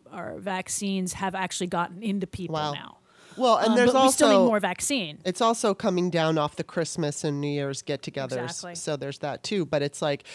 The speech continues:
Speaker 2: I know my mom's trying to, she's waiting for a shot and it's taking forever and she's getting so frustrated. And I know my dad, because of the V A, he got
Speaker 1: Mm-hmm.
Speaker 2: his shot last week.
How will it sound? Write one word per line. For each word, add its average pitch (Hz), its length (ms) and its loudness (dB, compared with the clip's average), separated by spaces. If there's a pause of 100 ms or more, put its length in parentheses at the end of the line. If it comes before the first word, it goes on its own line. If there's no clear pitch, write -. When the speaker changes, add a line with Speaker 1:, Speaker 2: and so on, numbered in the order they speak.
(140)
Speaker 2:
I 240 100 6
know 226 140 6
my 214 160 4
mom's 202 340 4
trying 165 300 0
to, - 360 -6
she's 185 240 -4
waiting 165 280 0
for 151 180 -4
a 147 60 -2
shot 147 380 0
and 151 140 -2
it's 147 200 -8
taking 160 280 -4
forever 135 380 -4
and 135 120 -4
she's - 200 -8
getting 151 220 -6
so 151 140 -6
frustrated. 143 600 -4
And 143 260 -6 (280)
I 196 100 4
know 233 140 6
my 262 160 4
dad, 180 400 4
because 175 480 -4
of 151 240 -4
the 160 80 -4
V 175 260 -2
A, 135 220 0
he 175 200 -8
got 143 360 -4 (520)
Speaker 1:
Mm-hmm. 185 360 -4
Speaker 2:
his 170 200 -4
shot 147 340 -2
last 139 320 -8
week. - 320 -14